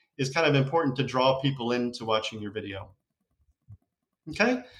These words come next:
so next we're gonna move to dirt cheap tools. And this time I'm gonna go through the slides as I should have the first set. So a lot of people maybe are unaware that there are a lot of useful tools in N A R's R P R platform.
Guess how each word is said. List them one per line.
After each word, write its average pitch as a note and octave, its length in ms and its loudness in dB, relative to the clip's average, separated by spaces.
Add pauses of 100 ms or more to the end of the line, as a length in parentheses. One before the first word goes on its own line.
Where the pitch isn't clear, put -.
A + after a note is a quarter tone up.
(200)
so F3 200 4
next G#3+ 320 4
we're B3 80 0
gonna G#3+ 140 6
move F#3+ 320 8
to F3 200 4
dirt D#3 360 2
cheap D#3 340 -4
tools. G#2 640 -4
And A#2 120 -2
this C#3 180 2
time A#2+ 200 2
I'm A2+ 100 2
gonna A2+ 180 0
go A2+ 140 0
through A2+ 160 -4
the A2 100 -2
slides G#2+ 400 -2
as G#2+ 160 -2
I G#2+ 60 -4
should A2+ 180 -4
have G#2+ 100 0
the G#2+ 120 -6
first - 500 -4
set. - 380 0 (520)
So D3 440 6 (320)
a C3+ 100 4
lot F3 180 6
of A3 80 4
people G#3 280 2
maybe D#3+ 320 2
are C3 120 6
unaware C3+ 680 6
that A2 220 4
there C3+ 200 6
are B2 100 8
a A2+ 60 4
lot D3 280 6
of E3 80 -2
useful D#3+ 340 -2
tools C3+ 600 2
in A#2+ 340 4
N C3+ 140 4
A C#3 140 8
R's C3 640 2 (320)
R C3 200 8
P C3+ 200 6
R C3+ 320 6
platform. F3+ 540 2